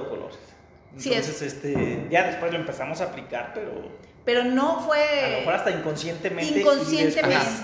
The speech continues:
Speaker 1: este,
Speaker 3: claro, claro.
Speaker 1: encon-, digo, en, yo no conocía a, a,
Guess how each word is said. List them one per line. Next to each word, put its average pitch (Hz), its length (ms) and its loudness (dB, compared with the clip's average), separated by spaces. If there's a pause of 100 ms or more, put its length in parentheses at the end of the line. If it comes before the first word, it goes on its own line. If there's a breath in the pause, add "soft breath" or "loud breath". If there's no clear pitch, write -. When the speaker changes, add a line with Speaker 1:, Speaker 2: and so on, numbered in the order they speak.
Speaker 1:
este, 175 180 -4
Speaker 3:
claro, 147 260 4
claro. - 220 4
Speaker 1:
encon-, 131 920 -4 (240)
digo, 196 180 -4 (360)
en, - 260 -16 (160)
yo 156 120 2
no 160 200 0
conocía 123 500 -4
a, 107 480 -4
a, 120 40 -8